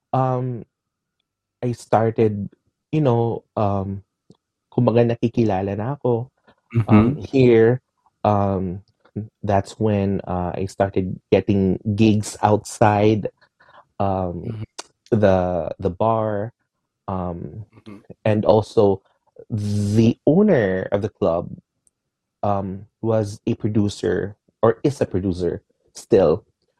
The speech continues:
Speaker 1: uh, in, in a casino. And
Speaker 2: Mm-hmm.
Speaker 1: so,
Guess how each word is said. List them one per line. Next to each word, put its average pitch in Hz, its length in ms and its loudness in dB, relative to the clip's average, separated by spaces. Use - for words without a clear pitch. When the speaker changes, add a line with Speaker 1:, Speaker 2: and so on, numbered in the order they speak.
Speaker 1:
uh, 98 320 -4
in, 92 500 -6
in 117 80 6
a 113 60 6
casino. 101 600 0
And 113 220 0
Speaker 2:
Mm-hmm. - 0 -
Speaker 1:
so, 101 580 2